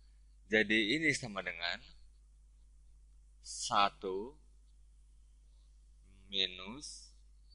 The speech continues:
probabilitas dari hanya muncul satu kepala dari lima lemparan sama dengan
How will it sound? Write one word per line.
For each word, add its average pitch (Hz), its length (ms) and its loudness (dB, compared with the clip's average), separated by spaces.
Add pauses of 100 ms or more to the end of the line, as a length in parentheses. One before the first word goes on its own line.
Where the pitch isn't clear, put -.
(760)
probabilitas 110 1400 2
dari 85 560 0 (480)
hanya 127 320 2
muncul 127 640 -2
satu - 400 -8
kepala 101 640 2 (480)
dari 85 400 -4 (160)
lima 87 400 -2
lemparan 78 680 -6 (3000)
sama 87 320 -16
dengan 85 600 -4